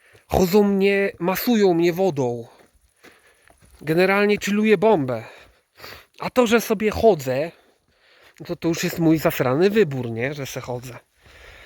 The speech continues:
Ale ona mi mówi, że ona mnie podziwia. To musi być miłość, naprawdę. O... No nic,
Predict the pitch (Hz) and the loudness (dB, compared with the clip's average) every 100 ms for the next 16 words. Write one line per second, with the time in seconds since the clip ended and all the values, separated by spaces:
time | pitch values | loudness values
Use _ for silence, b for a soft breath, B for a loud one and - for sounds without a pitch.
0 | B 131 135 160 180 156 143 147 135 135 | B -2 2 4 4 2 0 0 -2 -4
1 | 135 147 139 131 135 - 123 113 107 - | -6 -4 -4 -2 -4 -6 -12 -14 -16 -20
2 | - - - _ _ _ - - - - | -20 -20 -20 _ _ _ -20 -20 -20 -20
3 | - - - - _ _ _ b b b | -16 -16 -16 -20 _ _ _ b b b
4 | b b b b b _ _ B B B | b b b b b _ _ B B B
5 | B B B B B - _ _ _ _ | B B B B B -20 _ _ _ _
6 | - - _ - 127 143 147 139 131 - | -20 -20 _ -10 -4 -2 0 -2 -6 -6
7 | 123 113 - - - _ - 127 131 120 | -6 -6 -12 -20 -20 _ -16 -14 -12 -14
8 | 117 - - _ _ B B B B B | -16 -20 -20 _ _ B B B B B
9 | B B B B B B B B - 226 | B B B B B B B B -8 -4
10 | 226 202 175 156 135 B B B B B | -2 -2 -4 -8 -10 B B B B B
11 | B B B B B B B B B B | B B B B B B B B B B
12 | B B - B B B B B B B | B B -14 B B B B B B B
13 | B B B B B B B _ _ - | B B B B B B B _ _ 4
14 | 254 156 - - | 4 4 -2 -10